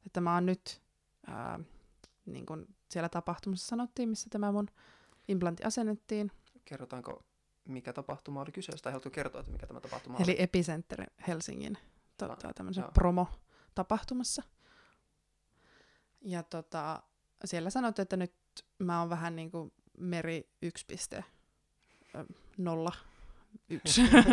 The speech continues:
Speaker 1: <laughs> Eli ei oo ihan tota meri, meri kaksi piste nolla, vaan
Speaker 2: Mm.
Speaker 1: ihan pieni niinku improvement.
Speaker 2: Upgrade.
Speaker 1: Kyllä.
Speaker 2: Tässäkin tämä upgradeaaminen taas. Sut, sut paranneltiin.
Speaker 1: Kyllä. <laughs> Joo.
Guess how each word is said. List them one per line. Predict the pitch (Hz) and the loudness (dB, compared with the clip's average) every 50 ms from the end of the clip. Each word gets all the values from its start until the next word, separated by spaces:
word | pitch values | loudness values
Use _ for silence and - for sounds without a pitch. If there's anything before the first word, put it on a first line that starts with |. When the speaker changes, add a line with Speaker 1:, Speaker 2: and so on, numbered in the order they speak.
| - - | 6 4
Speaker 1:
<laughs> | 175 175 156 - - - - | -2 -6 -6 -8 -8 -6 -2
Eli | 175 175 180 | 2 4 8
ei | 180 180 185 185 | 8 10 10 10
oo | 180 | 10
ihan | 190 185 185 180 165 156 | 8 6 4 2 2 0
tota | 165 160 - 160 170 | -2 -4 -4 -2 0
meri, | 180 180 180 175 175 160 - - - | 0 2 2 2 0 -2 -4 -8 -4
meri | 180 180 175 175 165 165 170 - | -2 -2 0 0 -2 -4 -4 -6
kaksi | - 170 - - | -6 -8 -6 -6
piste | - 175 - 175 175 | -8 -6 -4 -2 -2
nolla, | 175 175 170 156 156 - - | 0 0 0 -2 -2 -4 -6
vaan | - - - 196 - - - _ _ _ - - - - | -6 -6 -6 -8 -10 -14 -20 _ _ _ -20 -20 -14 -12
Speaker 2:
Mm. | 131 123 120 123 | -10 -10 -8 -4
Speaker 1:
ihan | 165 160 196 202 175 | 0 2 2 2 2
pieni | 170 160 151 147 117 | 2 2 2 0 -2
niinku | 92 78 69 - - - - - - _ _ _ _ | -4 -6 -10 -12 -14 -16 -18 -18 -20 _ _ _ _
improvement. | - - 135 - - - - - 64 - - - 190 202 - | -8 -8 -8 -8 -8 -8 -8 -8 -8 -10 -10 -8 -6 -4 -4
Speaker 2:
Upgrade. | - - - - - - 92 82 - - - - - - - - - _ - | -4 -6 -10 -10 -8 -8 -8 -8 -10 -14 -18 -20 -20 -20 -20 -20 -20 _ -12
Speaker 1:
Kyllä. | - - 120 107 170 - - - _ 160 151 - _ _ | -10 -8 -6 -8 -8 -10 -14 -18 _ -20 -20 -20 _ _
Speaker 2:
Tässäkin | - 127 - 113 113 - | -12 -10 -8 -8 -10 -10
tämä | - - - 117 - - | -10 -8 -6 -4 -4 -4
upgradeaaminen | - - - - - 107 - - - 107 107 113 - - - - - | -6 -6 -12 -12 -10 -10 -8 -8 -8 -10 -10 -10 -14 -16 -18 -16 -16
taas. | - - - - - - - _ _ _ - - | -14 -14 -14 -14 -16 -20 -20 _ _ _ -16 -14
Sut, | - - - | -14 -14 -14
sut | - - 131 - - - | -12 -12 -12 -12 -4 -2
paranneltiin. | 147 143 135 - - - - - - - - - - - - | 0 0 0 -2 -4 -8 -12 -16 -16 -16 -18 -16 -14 -10 2
Speaker 1:
Kyllä. | - 220 202 190 190 220 254 233 214 214 202 | 4 4 6 6 8 8 8 8 8 6 6
<laughs> | 208 208 - - - - - - - - - - _ _ | 4 2 0 -2 -8 -16 -16 -16 -16 -16 -18 -20 _ _
Joo. | 214 190 175 180 - 180 | -4 -2 -2 -2 -4 -6